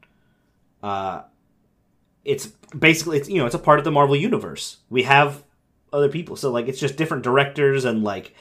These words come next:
I think these movies, these three movies, are probably trying to be closer to the, the comics,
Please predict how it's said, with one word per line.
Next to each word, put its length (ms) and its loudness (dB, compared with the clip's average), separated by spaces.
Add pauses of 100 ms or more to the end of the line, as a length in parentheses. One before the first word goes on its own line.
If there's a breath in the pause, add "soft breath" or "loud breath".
(260 loud breath)
I 80 0
think 240 0
these 180 -2
movies, 440 -2
these 180 -8
three 120 -6
movies, 320 -4
are 60 -2
probably 380 0
trying 180 -4
to 80 -6
be 80 -14
closer 540 0
to 160 -6
the, 500 -2 (3500)
the 100 -8
comics, 500 2